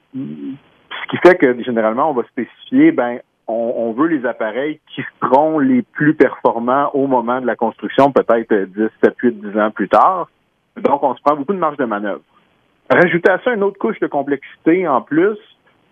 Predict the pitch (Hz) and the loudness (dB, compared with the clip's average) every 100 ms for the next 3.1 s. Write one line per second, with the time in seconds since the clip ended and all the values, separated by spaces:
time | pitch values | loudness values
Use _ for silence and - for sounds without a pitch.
0 | _ 127 127 123 123 - 139 - 160 160 | _ 4 4 4 0 0 0 2 0 0
1 | 165 139 139 135 120 143 135 131 131 113 | -4 -6 -4 -2 -2 -2 -2 -2 -4 -4
2 | - 151 147 147 - 135 135 139 131 - | -4 0 0 0 -2 -4 -2 -6 -8 -6